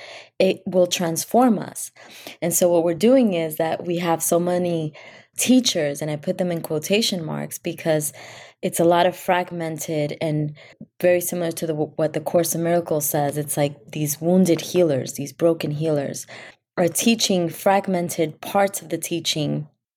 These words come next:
So you'll hear something, for example, the story of the two wolves,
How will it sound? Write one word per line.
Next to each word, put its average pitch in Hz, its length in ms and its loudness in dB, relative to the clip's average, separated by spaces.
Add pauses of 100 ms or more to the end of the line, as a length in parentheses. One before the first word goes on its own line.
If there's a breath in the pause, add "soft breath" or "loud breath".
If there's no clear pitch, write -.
(220)
So - 160 2
you'll 165 180 2
hear 202 260 2
something, 180 460 -2
for 151 120 -2
example, 151 640 -2 (360 loud breath)
the 170 80 2
story 170 340 4
of 156 120 0
the 147 80 -10
two 175 200 0
wolves, 160 560 0